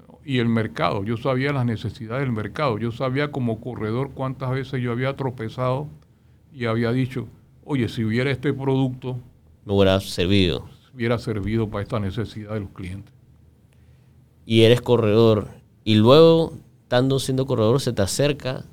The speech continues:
Speaker 2: Internacional de Seguros.
Speaker 1: Yo le ofrecí a Internacional de Seguros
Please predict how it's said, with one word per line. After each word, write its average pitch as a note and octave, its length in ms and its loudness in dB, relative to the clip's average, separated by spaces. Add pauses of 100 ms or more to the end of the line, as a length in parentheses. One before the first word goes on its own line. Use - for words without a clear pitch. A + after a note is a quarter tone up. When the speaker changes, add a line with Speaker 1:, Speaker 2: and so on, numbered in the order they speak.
(1600)
Speaker 2:
Internacional G2 600 0
de F2+ 80 0
Seguros. F#2 520 -6 (2250)
Speaker 1:
Yo C#3 200 -2
le D3+ 100 2
ofrecí B2 320 0
a C#3+ 40 4
Internacional B2 680 0
de C3 120 2
Seguros A2 520 -2